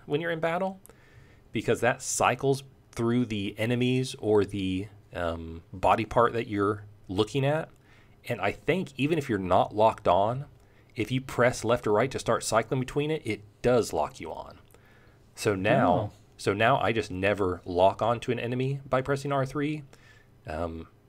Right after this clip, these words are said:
Speaker 1: I just, "Okay, this enemy has multiple selectable body parts. I'm just gonna keep pressing, like, left until I get the one I want, and I'm locked on."
Speaker 2: Well, that's definitely good, 'cause I, like, I,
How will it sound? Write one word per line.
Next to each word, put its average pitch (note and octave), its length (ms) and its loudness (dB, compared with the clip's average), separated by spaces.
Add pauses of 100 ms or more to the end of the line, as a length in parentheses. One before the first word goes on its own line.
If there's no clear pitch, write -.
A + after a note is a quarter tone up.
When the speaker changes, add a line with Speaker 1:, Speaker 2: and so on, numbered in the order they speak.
(280)
Speaker 1:
I F#2 120 4
just, G2 320 -4
"Okay, F#2+ 280 -2
this F2+ 200 -4
enemy G#2 260 -2
has F#2+ 300 0
multiple G#2+ 360 0
selectable G2+ 540 0
body A2 220 6
parts. D#3+ 400 -2 (360)
I'm G#2+ 160 0
just G#2+ 160 -4
gonna G#2+ 140 -4
keep C3+ 240 -8
pressing, A#2+ 380 0
like, F2+ 180 0
left A2 380 2
until G2+ 320 -2
I F#2 60 2
get G2+ 260 -4
the A2 60 0
one G#2 180 0
I G2 80 4
want, G#2+ 400 0 (280)
and F#2+ 120 -4
I'm F2+ 100 0
locked F2+ 320 0
on." - 320 -8 (1500)
Speaker 2:
Well, F#3 300 -8
that's C#3+ 160 -10
definitely B2+ 340 -4
good, G#2+ 180 -4
'cause A#2 140 -4
I, A2 160 0 (480)
like, A2+ 240 -4 (880)
I, C3 120 -8